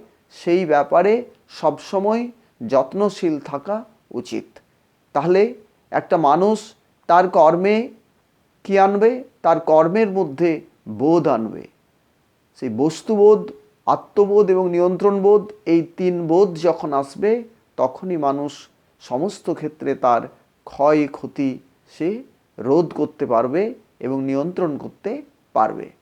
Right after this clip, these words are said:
তাহলে মানুষের যত ক্ষতি তার নিজের থেকেই আসে এবং নিজের দ্বারাই হয়ে থাকে। মানুষ যদি এটা বুঝতে পারে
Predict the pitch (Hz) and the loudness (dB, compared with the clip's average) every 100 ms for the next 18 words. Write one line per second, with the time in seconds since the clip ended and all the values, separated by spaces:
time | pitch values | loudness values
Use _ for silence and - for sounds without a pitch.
0 | _ _ _ 123 127 123 160 190 - 202 | _ _ _ -4 0 0 0 -2 2 4
1 | 208 220 - _ - 107 151 165 202 190 | 4 0 -14 _ -14 -2 0 2 2 0
2 | 190 180 170 214 220 - _ _ _ _ | -2 -8 -4 -6 -6 -12 _ _ _ _
3 | _ 160 165 160 - - _ _ 127 151 | _ 4 4 4 -4 -18 _ _ -2 0
4 | 175 214 202 208 175 202 202 170 160 226 | 4 2 2 -4 -4 2 4 4 2 -2
5 | 240 277 - 160 170 165 175 202 170 180 | -2 -6 -4 -2 0 -2 0 0 2 4
6 | 175 165 131 160 160 156 - 220 240 240 | 4 2 0 -2 -2 -6 -2 -2 -2 -8
7 | _ _ _ 127 156 180 170 165 165 151 | _ _ _ -2 0 -2 0 0 2 0
8 | 139 156 135 139 - 151 139 131 | 2 0 0 -6 -6 -4 0 0